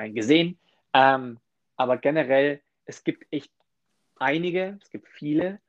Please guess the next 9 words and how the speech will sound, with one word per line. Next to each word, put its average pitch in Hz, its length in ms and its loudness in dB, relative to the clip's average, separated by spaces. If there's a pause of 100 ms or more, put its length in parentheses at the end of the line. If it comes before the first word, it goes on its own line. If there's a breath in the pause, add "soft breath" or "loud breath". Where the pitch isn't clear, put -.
(460)
ähm, 131 580 -4 (1000)
zumindest 131 380 -10
dort, 120 180 0
wo 135 80 -8
ich - 200 -4
lebe, 151 480 2
Gott 139 160 -6
sei 143 100 2
Dank. 135 300 -4